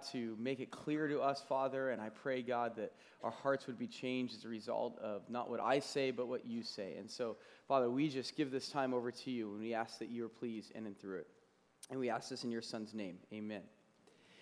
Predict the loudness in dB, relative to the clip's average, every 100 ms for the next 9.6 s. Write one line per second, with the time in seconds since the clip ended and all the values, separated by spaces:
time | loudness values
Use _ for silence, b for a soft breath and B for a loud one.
0 | b b b b 6 8 10 10 10 10
1 | 10 12 12 10 6 4 4 8 8 10
2 | 10 8 6 8 8 6 4 6 6 2
3 | 0 0 4 4 6 4 4 4 2 2
4 | 6 8 8 6 6 4 2 6 6 6
5 | 2 6 8 8 4 -4 0 4 6 8
6 | 10 10 8 4 6 8 8 4 6 8
7 | 8 8 4 4 6 4 4 2 4 2
8 | 2 2 4 8 10 10 8 4 2 2
9 | 6 8 8 6 4